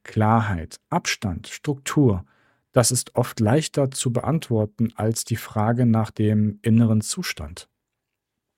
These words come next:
Diese Themenwoche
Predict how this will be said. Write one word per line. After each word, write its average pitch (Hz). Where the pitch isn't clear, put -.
Diese 135
Themenwoche 165